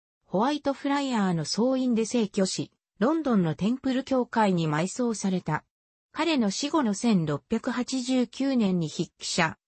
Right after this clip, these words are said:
リチャード・ミルワードによって編集され、言葉のほとんどがセルデンのものであり、趣味と精神において彼自身のものであるとされる、食卓談話テーブルトークは、今日最もよく知られている著作ではあるが、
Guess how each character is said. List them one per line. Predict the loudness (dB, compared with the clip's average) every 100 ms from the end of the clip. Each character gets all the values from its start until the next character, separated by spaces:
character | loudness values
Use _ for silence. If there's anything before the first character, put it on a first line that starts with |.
| _
リ | -2
チ | 0 0
ャ |
ー | 0
ド・ | -2
ミ | -2
ル | 0
ワ | 2 2
ー |
ド | 2
に | 2 2
よ | 0
っ |
て | -2 -6
編 | 0 0
集 | 0 -2
さ | -2 -2
れ、 | -2 -4 _ _ -2
言 | 2 2
葉 | 2
の | -2
ほ | -2 -2
と | -2 0
ん |
ど | 0
が | 2 0
セ | 0
ル | 0 0
デ | 0
ン | 0
の | 2 2
も | 2
の | 2
で | 2 2
あ | 0
り、 | -2 _ _ -10
趣 | -4 -2 -2
味 |
と | -2
精 | 0 0
神 | 0 0
に | 2 2
お | 2
い | 0
て | -4
彼 | -4 -2 -2
自 | -2
身 | -4 -2 0
の | 2
も | 2 2
の | 2
で | 2
あ | 2
る | 0
と | 0 -2
さ | -2
れ | -4 -2
る、 | -4 _ _ -4
食 | -2 -2 -4
卓 | -4 -2
談 | -2 0
話 | -2 0
テ | 0
ー | 0
ブ | -2
ル | -2
ト | -2 -2
ー |
ク | -2
は、 | 0 0 _ _ -8
今 | -2 -2
日 | -2 -4
最 | -2 0
も | 2
よ | 0
く | -2
知 | -6 -2
ら | 0
れ | 0
て | 0
い | 0
る | 0
著 | -2 -2
作 | 0 -2 -2
で | 0
は | 2 2
あ |
る | 0 0
が、 | -2 -2